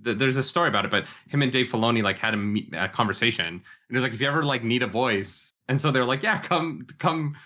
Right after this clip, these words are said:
uh, be, uh, Paz Vizsla or Pre Vizsla." He voices the grandfather of the character he played,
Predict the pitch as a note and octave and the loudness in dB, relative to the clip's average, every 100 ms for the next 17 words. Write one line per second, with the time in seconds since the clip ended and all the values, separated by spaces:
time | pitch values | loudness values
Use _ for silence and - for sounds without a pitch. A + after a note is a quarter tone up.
0 | - _ - B2 C3 A#2+ A2+ C3+ D3 C#3+ | -20 _ -2 0 0 -2 -2 0 2 4
1 | B2 B2 A#2 - _ _ _ _ _ _ | 4 4 2 -4 _ _ _ _ _ _
2 | A2 B2+ D3 F3+ F3+ G3 G3+ G#3 B2 - | 2 2 2 -2 0 0 0 -2 -4 0
3 | A#2+ C3 D3+ D3+ E3+ F3 - _ _ F#3 | 2 2 0 0 -2 -4 -10 _ _ 0
4 | D#3+ F#3+ G3 A3 F3 D#3+ B2+ A2+ B2+ C#3+ | 4 2 4 2 2 0 0 2 4 4
5 | C#3+ B2+ - - _ - A#2+ B2 A#2+ A#2+ | 2 -2 -10 -20 _ -2 2 4 4 4
6 | G#2 G#2+ A2 G#2+ A#2+ A#2 A#2+ - A2+ - | 2 0 -2 2 2 2 0 0 -2 -2
7 | - G#2+ G2+ F2+ F2 D#2+ | 0 2 4 2 0 -4